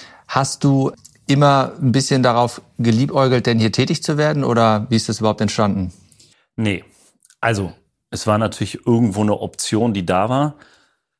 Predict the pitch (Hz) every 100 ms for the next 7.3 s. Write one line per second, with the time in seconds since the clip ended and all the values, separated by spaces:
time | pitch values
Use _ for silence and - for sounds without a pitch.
0 | _ 98 101 98 98 110 101 95 92 104
1 | 95 90 90 90 95 - - - 101 98
2 | 87 110 - - - 104 98 107 104 -
3 | 104 101 - _ 95 92 92 82 76 -
4 | _ 113 113 107 104 104 - - 104 -
5 | 123 - - 117 127 113 101 92 - -
6 | - - - _ _ 98 104 95 - -
7 | - - -